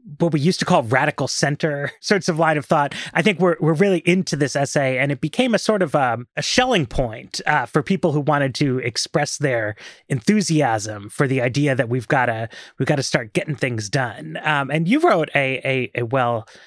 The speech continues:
trafficked and received sort of, uh, re-, response essay to this about, like, what is actually stopping us from building.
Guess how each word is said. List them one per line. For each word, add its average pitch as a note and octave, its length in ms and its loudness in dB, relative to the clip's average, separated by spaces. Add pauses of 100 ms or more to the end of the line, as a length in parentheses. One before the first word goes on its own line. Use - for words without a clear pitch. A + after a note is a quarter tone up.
(180)
trafficked C#3+ 500 -2
and C3 200 -2
received B2 600 -2
sort B2+ 280 0
of, A2 320 -6
uh, A#2+ 260 -4
re-, C#3 200 -8
response F3+ 480 -2
essay A2 220 -4
to B2 120 -4
this A2 280 -6
about, A#2+ 500 -4 (320)
like, C3+ 220 0 (100)
what E3+ 340 0
is F3 160 0
actually B2+ 340 -2
stopping - 760 -4
us - 180 -12
from G2+ 200 -12
building. - 440 -16